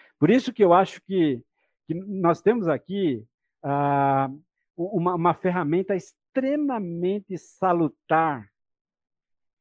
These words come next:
pra todos nós, no que diz respeito à, à ferramenta maior que nós temos, que é a ajuda do Espírito Santo. Né? Então, eu acredito que nós temos mais competência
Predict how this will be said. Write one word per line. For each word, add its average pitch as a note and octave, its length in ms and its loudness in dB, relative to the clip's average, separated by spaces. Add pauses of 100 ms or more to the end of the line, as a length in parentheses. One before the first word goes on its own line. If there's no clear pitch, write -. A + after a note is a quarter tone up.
(120)
pra E3 140 0
todos A3 500 4
nós, D#3 560 -6 (580)
no E3 120 -6
que F3 100 -16
diz D#3+ 180 -8
respeito E3+ 720 -2 (480)
à, D#3+ 440 0
à D#3 40 2
ferramenta G3 600 0
maior F3 600 4
que D3+ 100 -6
nós C3+ 220 -4
temos, G#2 540 -10 (320)
que D3+ 80 -2
é D3+ 40 4
a C#3 100 4
ajuda C3 380 -2
do B2+ 80 -4
Espírito B2 440 -8
Santo. - 440 -20 (1200)
Né? D3 360 -4 (400)
Então, G3 380 0 (640)
eu F3+ 120 4
acredito G#3+ 460 -2
que - 80 -12
nós G#3 140 0
temos G#3+ 240 0
mais A3 220 -2
competência G3 1160 -4